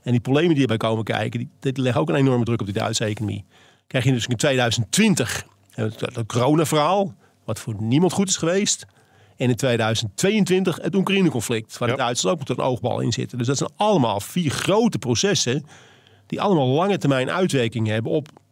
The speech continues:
Speaker 1: laten we zeggen, op zo'n, op zo'n economie. En die, en, en als je gewoon kijkt naar de Duitse economie, op Duitslandse samenleving nu, ja, die zijn ontzaglijk verdeeld, weet je wel. Hele ruzies overal. Er zit geen, dus,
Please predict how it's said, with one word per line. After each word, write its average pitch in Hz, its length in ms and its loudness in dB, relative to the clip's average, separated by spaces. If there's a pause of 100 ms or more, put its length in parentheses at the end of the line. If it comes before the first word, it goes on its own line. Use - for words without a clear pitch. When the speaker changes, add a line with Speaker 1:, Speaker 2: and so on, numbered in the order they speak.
Speaker 1:
laten - 200 -8
we 127 60 -6
zeggen, 127 220 -4
op 160 180 -2
zo'n, 135 220 0
op - 160 -4
zo'n 123 220 0
economie. 127 480 2 (380)
En 123 120 0
die, 113 180 -2 (180)
en, - 140 -10 (120)
en 127 80 -6
als 110 100 -2
je - 60 -2
gewoon 117 160 2
kijkt 120 220 2
naar 110 100 0
de 110 60 -2
Duitse 117 320 2
economie, 110 320 -2
op 123 160 -8
Duitslandse 117 440 0
samenleving 110 500 0
nu, 151 80 6 (580)
ja, - 120 -20
die - 100 -20 (200)
zijn 156 120 -6
ontzaglijk 156 560 2
verdeeld, 180 400 0
weet 101 160 -6
je - 120 -4
wel. 139 100 0
Hele 170 360 0
ruzies 175 500 0
overal. 139 640 -2 (880)
Er - 240 -16
zit 190 140 0
geen, 185 200 -2
dus, 165 200 -4